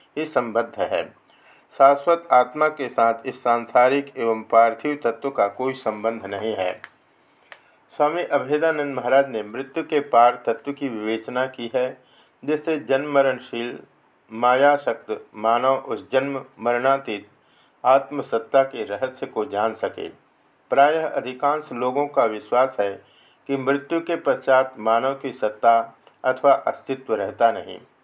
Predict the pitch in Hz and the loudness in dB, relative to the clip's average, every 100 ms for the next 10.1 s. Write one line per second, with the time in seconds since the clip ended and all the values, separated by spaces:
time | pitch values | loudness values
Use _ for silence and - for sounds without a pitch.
0 | _ _ _ - 135 143 139 - 165 160 | _ _ _ -4 2 2 2 -4 -2 -2
1 | 139 123 123 139 113 113 127 120 107 104 | -2 -2 -4 -4 -4 -8 -8 -4 -2 -2
2 | 95 101 95 82 - _ _ _ _ 147 | 0 0 0 -4 -10 _ _ _ _ -4
3 | 147 156 127 120 117 - 135 - 147 139 | -4 -2 4 4 2 -8 -10 0 0 0
4 | 110 113 110 104 107 117 95 90 _ _ | -2 -2 -2 -4 -8 -6 -6 -6 _ _
5 | _ _ _ _ _ _ - 143 170 180 | _ _ _ _ _ _ -2 0 0 -2
6 | 180 160 156 156 151 156 151 - - 139 | -2 -2 -2 0 0 0 -2 -8 -2 0
7 | 147 143 117 120 139 139 139 - _ _ | 0 -2 0 2 2 0 -4 -8 _ _
8 | _ _ _ _ _ 165 151 - 127 - | _ _ _ _ _ -2 0 0 -6 -2
9 | 151 143 - 123 - 117 113 - 123 131 | 0 0 0 -6 -4 -4 -4 2 4 4